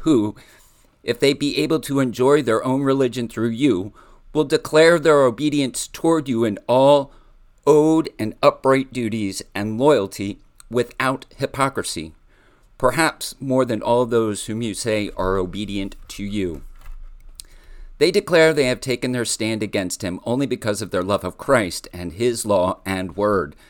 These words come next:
Therefore, their stand is sure, and they tell Charles, "We are not swayed by the majesty or wealth of anyone." The pastors then introduce their formal presentation of the lesser magistrate doctrine.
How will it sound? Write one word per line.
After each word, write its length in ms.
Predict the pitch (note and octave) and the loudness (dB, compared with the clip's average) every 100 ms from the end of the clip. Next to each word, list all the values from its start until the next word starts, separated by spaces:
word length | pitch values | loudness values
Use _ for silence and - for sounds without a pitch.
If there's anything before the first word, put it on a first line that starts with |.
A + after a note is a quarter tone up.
| _ _ _ _ _ | _ _ _ _ _
Therefore, 320 | A2 - G#2 | -2 0 -2
their 140 | A2 G#2+ | 0 -2
stand 340 | - A2+ A#2 | -2 -2 -2
is 100 | A#2+ | -4
sure, 540 | - F3 E3 G#2+ F2+ - _ _ _ _ | 0 2 4 4 2 -6 _ _ _ _
and 120 | G#2 A2 | -4 -2
they 100 | G#2+ | -2
tell 260 | C3+ C#3 | 2 2
Charles, 600 | - G#2+ G#2 G2+ G2 - _ _ _ _ - | 2 2 4 2 -2 -10 _ _ _ _ 0
"We 220 | C#3 E3+ | 2 2
are 160 | A2+ A2+ | 0 0
not 260 | C#3 - | 2 0
swayed 420 | - C3+ C#3 A2 | -2 2 4 4
by 160 | G2+ G#2 | 2 0
the 80 | G#2+ | 0
majesty 560 | A2 A2+ G#2 - A2 | 0 -2 -4 -6 -4
or 100 | G2+ | -2
wealth 280 | G2 A2+ - | 0 0 0
of 140 | G2 - _ | -2 -4 _
anyone." 580 | D#3+ E3+ B2+ G#2 E2+ F2+ _ _ _ _ _ _ | 0 2 0 -2 -6 -16 _ _ _ _ _ _
The 80 | - | -10
pastors 540 | - C3 D3 D#3 C3+ | -2 -2 -2 -4 -2
then 200 | C3+ A#2+ | -2 -2
introduce 540 | A2 A2+ B2 G#2+ G#2 - | -4 -8 -6 -6 -6 -4
their 120 | - | -6
formal 320 | - A2 A2+ | -4 -2 -2
presentation 760 | A2 G#2 G2+ G2+ G#2 F#2+ - F2+ | -2 -2 -2 -6 -4 -6 -6 -8
of 80 | F2+ | -6
the 100 | F2 | -4
lesser 320 | G2 - F#2+ | -4 -4 -4
magistrate 640 | F#2 F2+ F#2 - F#2 - | -4 -4 -8 -6 -6 -4
doctrine. 440 | F2 D2 D2+ B1 | -6 -6 -10 -14